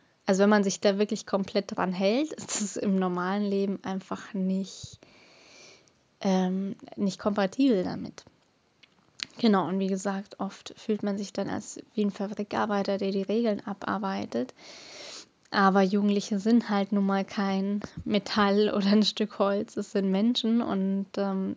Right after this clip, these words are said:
genauso wie wir. Und es läuft einfach nicht,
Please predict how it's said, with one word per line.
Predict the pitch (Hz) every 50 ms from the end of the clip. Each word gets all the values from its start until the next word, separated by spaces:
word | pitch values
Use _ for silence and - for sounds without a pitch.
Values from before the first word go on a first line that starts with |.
| - -
genauso | - 190 190 185 196 202 208 196
wie | 196 196 190 185
wir. | 202 202 220 247 269 302 330 339 _ _ - - - - - - - - - - - - - - - - _ _ _ _ _
Und | - 233 208 208 208 208 214
es | 214 - -
läuft | 220 208 208 208 220 233 233 - - -
einfach | 226 220 208 220 196 196
nicht, | 208 208 208 208 - - -